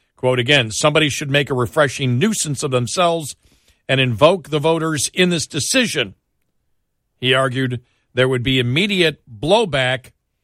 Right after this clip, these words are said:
from donors, the Democratic National Committee, and other party institutions but do it anyway,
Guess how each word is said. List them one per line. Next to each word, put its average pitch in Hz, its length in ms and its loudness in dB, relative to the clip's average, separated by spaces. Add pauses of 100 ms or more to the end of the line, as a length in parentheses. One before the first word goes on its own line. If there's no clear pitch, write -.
(120)
from 135 260 0
donors, 208 600 2 (540)
the 127 100 -2
Democratic 151 520 2
National 151 440 0
Committee, 202 500 -2 (640)
and 127 120 -2
other 160 160 2
party 147 420 -2
institutions 208 920 -2 (340)
but 131 320 4
do 226 200 4
it 233 80 4
anyway, 160 600 -2